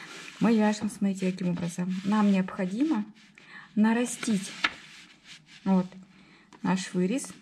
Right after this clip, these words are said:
Мы связали вниз, теперь нам нужно плечи нарастить. Наращиваем плечи в последнем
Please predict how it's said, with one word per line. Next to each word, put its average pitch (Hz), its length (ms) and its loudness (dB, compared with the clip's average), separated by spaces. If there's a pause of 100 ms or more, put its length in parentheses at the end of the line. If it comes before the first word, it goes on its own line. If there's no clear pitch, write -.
(280)
Мы 202 220 4
связали 190 480 -2
вниз, 220 260 0
теперь 220 260 -2
нам 202 200 4
нужно 220 340 -2 (100)
плечи 208 340 2
нарастить. 185 500 -8 (1900)
Наращиваем 214 640 2
плечи 247 320 0
в 185 120 -6
последнем 208 800 2